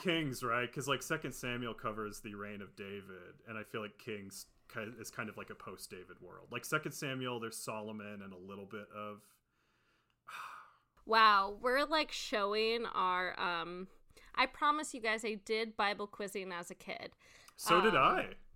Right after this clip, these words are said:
Speaker 2: I did First and Second Samuel's. That was
Speaker 1: So
Speaker 2: actually
Speaker 1: did
Speaker 2: one of my favorite years.
Speaker 1: So did I. That was also one of my favorite years. Did we make, did you make it to the regional quiz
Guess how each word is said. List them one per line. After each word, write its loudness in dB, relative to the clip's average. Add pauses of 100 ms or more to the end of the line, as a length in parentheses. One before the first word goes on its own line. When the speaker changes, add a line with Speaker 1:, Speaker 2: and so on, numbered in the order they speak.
(140)
Speaker 2:
I 4
did -4
First -4
and -6
Second -6
Samuel's. -4
That -4
was -6
Speaker 1:
So -6
Speaker 2:
actually 6
Speaker 1:
did 6
Speaker 2:
one -4
of -10
my -6
favorite -4
years. -8
Speaker 1:
So 6
did 6
I. 6
That 4
was 4
also 2
one 0
of -2
my 2
favorite 0
years. -6 (760)
Did 0
we 6
make, 0
did -2
you 0
make 0
it -6
to -4
the 0
regional -4
quiz -6